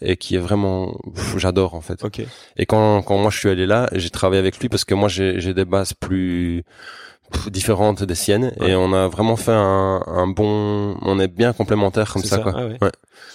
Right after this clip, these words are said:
Speaker 1: C'était cool. Et lui, il va, il, il va revenir travailler avec moi ici aussi.
Speaker 2: D'accord. Et
Speaker 1: Ouais.
Speaker 2: bah, il y a moyen de voir, il a un site ou un truc comme ça
Speaker 1: Ouais.
Speaker 2: pour voir
Speaker 1: Donc,
Speaker 2: justement.
Speaker 1: euh, son entreprise à lui, c'est This Is My Costume.
Speaker 2: Ok.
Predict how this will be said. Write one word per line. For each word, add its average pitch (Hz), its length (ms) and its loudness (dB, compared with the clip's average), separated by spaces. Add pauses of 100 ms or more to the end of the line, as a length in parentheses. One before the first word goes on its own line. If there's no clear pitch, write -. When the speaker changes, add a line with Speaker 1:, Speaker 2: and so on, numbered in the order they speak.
(120)
Speaker 1:
C'était - 180 -8
cool. 101 260 0 (180)
Et 92 200 2
lui, 101 160 0
il 110 80 2
va, 95 160 2
il, 92 140 -2 (140)
il 90 100 -2
va 95 80 2
revenir 95 280 2
travailler 95 300 4
avec 90 180 -2
moi 92 160 2
ici 87 220 -2
aussi. 82 320 -4
Speaker 2:
D'accord. 107 380 -8 (140)
Et - 60 -2
Speaker 1:
Ouais. 82 80 0 (260)
Speaker 2:
bah, 101 140 2
il 92 320 -4
y 98 80 -2
a - 20 0
moyen 104 200 0
de 101 60 -8
voir, 107 220 0
il 92 100 -4
a 92 80 -4
un 90 60 -4
site - 280 -6
ou 90 60 -2
un 85 40 -2
truc - 140 -16
comme 92 100 -12
ça - 100 0
Speaker 1:
Ouais. 110 140 6
Speaker 2:
pour 95 140 -2
voir 101 100 -2
Speaker 1:
Donc, 104 160 4
Speaker 2:
justement. 104 160 4
Speaker 1:
euh, 95 160 6
son 110 240 2
entreprise 104 440 0
à 98 40 4
lui, 107 100 2
c'est 92 180 0
This 95 180 -4
Is 101 140 -2
My 92 160 4
Costume. 95 460 -2 (160)
Speaker 2:
Ok. - 180 -8